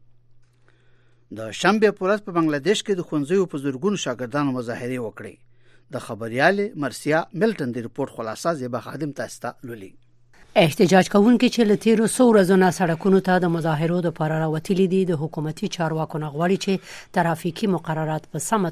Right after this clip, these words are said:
Speaker 2: توګه عملي کړي او کوم شاګردان چې د خپلو ښوونځیو سره نږدې پیاده ګرځي، باید چې ژوند یې د ترافیکي پیښو له امله په خطر کې ونه لویږي. پولیسو د ډاکې د ډنمنډي په سیمه کې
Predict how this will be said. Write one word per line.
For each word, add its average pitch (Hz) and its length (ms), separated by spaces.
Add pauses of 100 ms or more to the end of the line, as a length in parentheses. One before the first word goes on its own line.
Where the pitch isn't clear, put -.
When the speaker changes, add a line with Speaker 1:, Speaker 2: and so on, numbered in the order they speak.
Speaker 2:
توګه 160 340
عملي 151 320
کړي 202 120 (340)
او 170 180
کوم 165 180
شاګردان 170 500
چې 170 140
د 160 120
خپلو 208 260
ښوونځیو 160 460
سره 160 240
نږدې 156 340 (380)
پیاده 151 360
ګرځي، 233 280 (360)
باید 180 300
چې 196 240
ژوند 214 260
یې 214 140
د 196 100
ترافیکي 160 520 (100)
پیښو 190 260 (140)
له 170 180
امله 175 300
په - 100
خطر 160 300
کې 175 80
ونه 175 260
لویږي. 147 320 (720)
پولیسو 240 400
د - 20 (100)
ډاکې 226 280 (420)
د 214 220
ډنمنډي 165 480
په 214 160
سیمه 170 240
کې 156 140